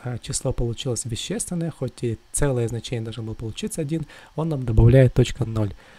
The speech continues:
Что это значит? Так, э, компилятор Python, он автоматически при делении переводит число из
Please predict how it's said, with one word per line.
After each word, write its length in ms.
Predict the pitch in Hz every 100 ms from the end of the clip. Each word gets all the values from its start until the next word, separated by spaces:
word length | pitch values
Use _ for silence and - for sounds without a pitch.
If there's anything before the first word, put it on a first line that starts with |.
| _ -
Что 200 | - 180
это 160 | 165
значит? 380 | 131 165 208 - -
Так, 180 | 127 117 _ -
э, 260 | 139 123 120
компилятор 600 | 135 131 135 135 - 110
Python, 560 | - - 196 190 170 - _ _ _ -
он 180 | 135 127
автоматически 880 | 117 - 139 143 160 - - - 113
при 340 | - 120 120
делении 440 | 110 120 120 113 104
переводит 560 | - 120 120 117 110
число 360 | - - 127 123
из 380 | - 127 -